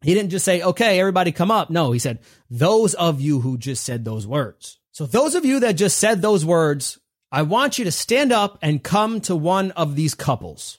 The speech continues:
He's giving them a very great call to action. And they will hug you and give you some more information to get you started on your Christian journey, blah, blah, blah, blah, blah. And lo and behold, every single person that stood up was able to put themselves in that spotlight.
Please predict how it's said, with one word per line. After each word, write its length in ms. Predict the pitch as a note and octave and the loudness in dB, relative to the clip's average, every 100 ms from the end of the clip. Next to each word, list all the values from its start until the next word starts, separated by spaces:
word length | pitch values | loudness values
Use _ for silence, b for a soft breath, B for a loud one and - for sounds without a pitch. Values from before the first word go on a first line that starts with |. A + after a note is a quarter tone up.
| _ | _
He's 160 | - C3+ | -4 0
giving 300 | F3+ F3 F3 | 2 4 4
them 200 | D#3 D#3 | 2 0
a 140 | D#3 C3+ | 0 0
very 400 | A2+ E3 F#3 E3 | 2 2 4 2
great 380 | C#3+ E3 C3+ | 2 0 0
call 240 | - C#3+ C#3 | -4 -2 0
to 180 | C#3+ D3+ | -2 -2
action. 360 | B2+ - - _ _ _ _ _ | -4 -6 -14 _ _ _ _ _
And 120 | A#2+ | 0
they 160 | D#3 A3+ | 2 2
will 300 | G3+ G3+ E3 b - | 2 -2 -4 b -10
hug 300 | A2 G3+ E3 | 0 0 2
you 220 | G3+ G3+ | 2 2
and 120 | D#3 | 2
give 140 | F3 F#3 | 0 0
you 80 | |
some 160 | E3 E3 | -2 0
more 220 | D#3 F#3+ | 2 2
information 500 | F#3 F#3 F3+ E3+ - | 2 0 -2 -2 -2
to 60 | C#3+ | -2
get 180 | E3 - | -2 -4
you 80 | |
started 320 | - D#3+ D#3 D3+ | -2 0 2 2
on 140 | D#3 | 0
your 80 | C3+ | 0
Christian 400 | - D3+ D3 C3+ | 0 -2 0 0
journey, 300 | C#3 C#3 C3 | 2 2 0
blah, 180 | B2+ B2 | -2 -2
blah, 120 | A#2+ | -4
blah, 120 | A#2 | -6
blah, 100 | A2 | -8
blah. 200 | G2 - _ _ _ _ | -12 -18 _ _ _ _
And 260 | B2 A#2 F#2+ - | -2 -2 -2 -8
lo 220 | A2+ C3 D#3+ | -2 2 2
and 80 | |
behold, 480 | E3 F3+ C4 D#4 F3+ - _ C#3+ | 2 4 2 2 -4 -18 _ -2
every 340 | E3+ F#3+ G#3 | 0 2 2
single 380 | - A3+ A3+ A3 | 2 2 2 2
person 540 | A#3+ C4 B3+ D#4+ C4+ b b b | 2 0 0 -4 -4 b b b
that 200 | C#3+ B2 | -4 -4
stood 340 | - - F#3 G#3 | -2 -2 2 2
up 300 | C4 D4 - - | 2 -2 -6 -4
was 160 | E3+ D#3+ | 0 0
able 240 | G#3+ G#3 | 0 0
to 80 | D#3 | 0
put 240 | - A3 A3+ | 0 -2 0
themselves 480 | A#3+ - B3 A#3 | 0 2 0 2
in 80 | A3 | 0
that 180 | A#3 G#3+ | 0 -2
spotlight. 540 | - A#3+ B3+ C4+ C#4 | -2 0 2 0 0